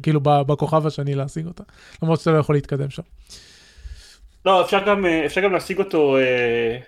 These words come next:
Speaker 2: אפשר גם להש-, להשיג אותו אחרי שיש לך פורס פוש בכוכב הראשון. זה דרך טיפה יותר שפויה להשיג אותו,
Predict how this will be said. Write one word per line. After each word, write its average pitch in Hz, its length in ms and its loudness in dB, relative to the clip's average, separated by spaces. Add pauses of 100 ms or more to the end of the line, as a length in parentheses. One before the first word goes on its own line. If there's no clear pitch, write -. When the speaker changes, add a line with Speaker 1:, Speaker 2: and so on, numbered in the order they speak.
(260)
Speaker 2:
אפשר - 180 -6
גם 151 420 -2
להש-, 131 280 -4 (160)
להשיג 147 380 -6
אותו 147 140 -4
אחרי 147 140 -4
שיש 147 120 -8
לך - 80 -6
פורס 147 340 -2
פוש 156 240 -6
בכוכב 139 360 -4
הראשון. 123 420 0 (560)
זה 139 160 0
דרך 135 200 -2
טיפה 135 180 -2
יותר 131 160 0
שפויה 120 220 -6
להשיג 110 280 -6
אותו, 104 200 -12